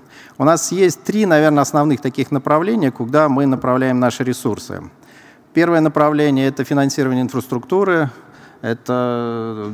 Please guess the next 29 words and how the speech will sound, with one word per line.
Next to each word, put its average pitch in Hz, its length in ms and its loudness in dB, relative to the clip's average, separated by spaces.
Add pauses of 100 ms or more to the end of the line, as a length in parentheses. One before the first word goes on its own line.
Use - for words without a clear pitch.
(120)
дороги, 147 640 2
порты, 143 480 0
аэропорты. 127 540 0
И, 143 40 -2
в - 60 -8
принципе, 143 580 0
ну, 143 80 0
здесь 139 220 0
вообще 139 320 2
ничего 127 280 -2
нового. 156 480 2
Наверное, 143 380 2
нет 151 220 2
в - 40 -20
мире 139 220 2
института 135 500 -2
развития, 143 540 0
который 160 460 0
бы, 143 440 2 (140)
э, 123 400 -2
так 135 180 -2
или 131 120 0
не 139 160 2
на-, 165 180 2
иначе 147 460 -2
не 139 180 2
отвечал 139 560 -2
за 131 220 0
развитие, 127 580 -2